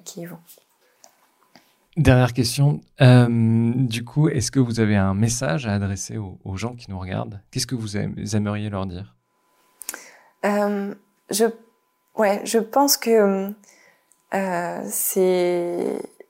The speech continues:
Speaker 1: c'est un peu le, le but aussi du livre.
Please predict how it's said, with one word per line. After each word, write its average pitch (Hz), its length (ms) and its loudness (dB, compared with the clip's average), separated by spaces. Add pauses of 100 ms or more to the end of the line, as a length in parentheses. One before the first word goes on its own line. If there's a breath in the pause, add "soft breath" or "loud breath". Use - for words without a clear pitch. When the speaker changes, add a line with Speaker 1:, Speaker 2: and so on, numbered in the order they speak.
(500)
Speaker 1:
c'est 202 200 0
un 196 120 2
peu 202 160 2
le, 185 440 2
le 202 320 -8
but 214 320 -4
aussi - 320 -4
du 190 140 -4
livre. 208 360 0